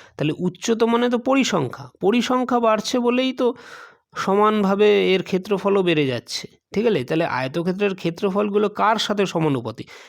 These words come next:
শ্রেণী পরিসংখ্যার সমানুপাতিক। আর সেখানে ধ্রুবকটা কি? সেখানে ধ্রুবকটা হচ্ছে এর প্রস্থটা। দৈর্ঘ্য যত বাড়ছে বা উচ-, আয়তক্ষেত্রের উচ্চতা বাড়ছে, উচ্চতা বাড়ছে মানে শ্রেণী পরিসংখ্যা বাড়ছে।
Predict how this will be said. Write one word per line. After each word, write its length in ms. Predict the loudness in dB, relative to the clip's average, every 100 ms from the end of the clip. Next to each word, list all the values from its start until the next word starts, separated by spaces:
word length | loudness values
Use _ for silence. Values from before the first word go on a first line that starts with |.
| -20
শ্রেণী 340 | -8 -2 0 0
পরিসংখ্যার 680 | 2 2 2 2 2 0
সমানুপাতিক। 760 | -2 -2 -2 -2 -4 -10 -12 -8
আর 200 | -6 -4
সেখানে 340 | -4 -2 -2
ধ্রুবকটা 640 | -2 0 2 2 0 -4
কি? 240 | -4 -6 -14 -18 -20 -20
সেখানে 360 | -12 -4 0 0
ধ্রুবকটা 640 | 0 -2 0 0 0 -2
হচ্ছে 340 | -2 -2 -4 -2
এর 260 | 0 0 -2 -8 -8
প্রস্থটা। 640 | 0 0 -2 -8 -8 -12 -10
দৈর্ঘ্য 520 | 0 2 4 4 2
যত 220 | 2 0
বাড়ছে 520 | 0 0 -2 -4 -8
বা 100 | -4
উচ-, 300 | -2 -2 -4 -10 -20 -10
আয়তক্ষেত্রের 600 | -6 -2 -2 -2 2 2
উচ্চতা 580 | 2 -2 -4 -2 0 2
বাড়ছে, 460 | 0 -2 -4 -12 -12
উচ্চতা 560 | -8 -8 -4 -4 0 0
বাড়ছে 340 | 0 0 -2
মানে 220 | -2 -2
শ্রেণী 360 | -2 -2 -2 0
পরিসংখ্যা 640 | 0 0 0 -2 -2 -4
বাড়ছে। 380 | -4 -6 -10 -16